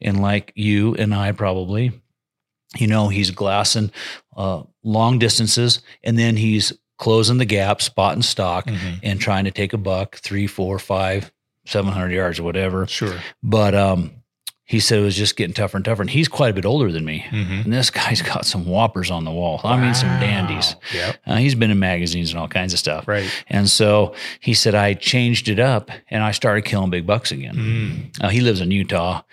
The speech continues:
Speaker 2: Yep.
Speaker 1: And I do believe probably, you know, I've, I've not really seen very many bucks of the calibers that he's taking.
Speaker 2: Mm.
Speaker 1: So I think there's a little bit different gene pool there. And,
Speaker 2: Mm-hmm.
Speaker 1: um, and of course, you know, he started way back,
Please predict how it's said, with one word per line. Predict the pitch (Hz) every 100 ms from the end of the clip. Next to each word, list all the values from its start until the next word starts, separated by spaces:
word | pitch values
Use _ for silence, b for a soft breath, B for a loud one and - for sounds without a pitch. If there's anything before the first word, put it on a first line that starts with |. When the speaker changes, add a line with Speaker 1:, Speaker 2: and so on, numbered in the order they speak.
| B
Speaker 2:
Yep. | 101 95
Speaker 1:
And | 120
I | 120 113
do | 107 113
believe | 104 104 101 90 - -
probably, | 101 104 104 98 98 95 95 - B B _ -
you | 98
know, | 98 101
I've, | 104 113 107 - -
I've | 113 139
not | 131 110
really | 107 107
seen | 95 - 104
very | 95 101 101
many | 101 92
bucks | 82 82 90 -
of | 85
the | 80
calibers | - 90 90 85 80
that | 73
he's | 95 85
taking. | - 85 82 -
Speaker 2:
Mm. | 78 - B B B B
Speaker 1:
So | - -
I | 120
think | 131 113
there's | 101 95
a |
little | 92
bit | 87 - 90
different | 98 - 87
gene | 92 95 95 90
pool | - 90
there. | 82 82 82 82 -
And, | 85 110 85
Speaker 2:
Mm-hmm. | 87 78 76
Speaker 1:
um, | - _ _ B B B B B _
and | - 95
of | 92
course, | - 101 92 -
you | 101
know, | 92 87
he | 87 98
started | 82 - 92 82 78
way | 85 90 85
back, | 82 80 78 - -